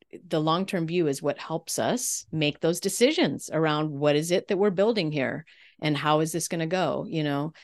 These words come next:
some folks as solo practitioners never wanna have anybody else working with them. They just wanna be solo. And some people really envision, you know, a practice that can run without them or a studio that can run without them.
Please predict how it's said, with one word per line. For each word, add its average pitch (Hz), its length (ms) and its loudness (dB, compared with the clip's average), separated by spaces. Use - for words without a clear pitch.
some 196 280 0
folks 190 420 2
as 151 260 0
solo 170 280 2
practitioners 151 640 -2
never 147 280 0
wanna 143 320 0
have 247 300 0
anybody 262 400 2
else 254 200 0
working 262 200 0
with 254 160 0
them. 277 200 0
They 165 100 2
just 156 220 -2
wanna 147 260 0
be 208 100 -4
solo. 240 400 2
And 180 160 -2
some 196 220 -2
people 202 400 -4
really 165 360 0
envision, 160 720 0
you 175 100 0
know, 160 120 4
a 147 40 2
practice 143 480 -4
that 135 200 -2
can 151 180 -4
run 143 280 -2
without 147 320 -2
them 131 240 -4
or 131 40 -6
a 127 60 -6
studio 147 440 -2
that 139 140 -4
can 147 140 -4
run 139 220 -2
without 131 340 -6
them. 143 280 -10